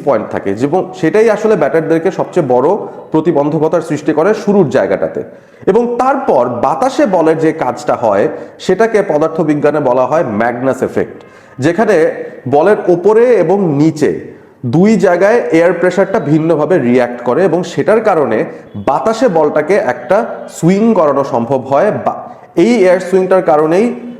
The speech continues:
যারা স্লিংয়িং অ্যাকশনে বল করেন, তাদের জন্য আসলে এয়ার সুইংয়িং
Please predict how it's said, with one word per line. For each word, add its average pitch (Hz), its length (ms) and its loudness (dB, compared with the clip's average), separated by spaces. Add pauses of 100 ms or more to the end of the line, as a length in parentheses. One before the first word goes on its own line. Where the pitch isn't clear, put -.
(280)
যারা 131 240 2 (260)
স্লিংয়িং 151 280 2
অ্যাকশনে 160 300 0 (100)
বল 110 120 2 (100)
করেন, 180 180 2 (140)
তাদের 180 320 2
জন্য 143 160 0 (120)
আসলে 123 240 0 (420)
এয়ার 165 140 2 (120)
সুইংয়িং 214 400 4